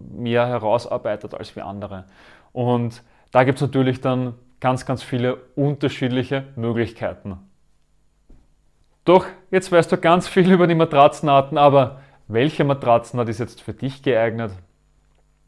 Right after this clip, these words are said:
Ja, also so einfach geht das natürlich nicht, weil Schlaf ist ein ganz individuelles Thema. Es gibt ruhige Schläfer, es gibt unruhige Schläfer,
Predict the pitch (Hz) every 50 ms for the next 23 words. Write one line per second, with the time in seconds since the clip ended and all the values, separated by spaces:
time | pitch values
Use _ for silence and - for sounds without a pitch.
0 | _ _ - 104 110 104 - - _ _ - 104 92 117 107 - 131 131 - 127
1 | 123 117 127 110 - - 120 113 - 117 - 120 104 - 123 110 110 98 113 107
2 | - - 123 117 113 - - _ _ _ - - - - 123 113 120 135 135 143
3 | 123 127 123 120 117 - - - 120 113 123 139 151 143 139 - - - - 139
4 | 135 131 127 131 127 131 131 123 123 120 113 113 110 - - - 135 131 135 139
5 | 135 135 135 135 - - - - - _ _ - 120 - - - - - 110 123
6 | 143 147 143 143 135 - - 135 127 123 - 135 120 - - 110 - - 139 143
7 | 139 139 131 131 135 127 131 123 - - 127 120 113 - 127 120 120 120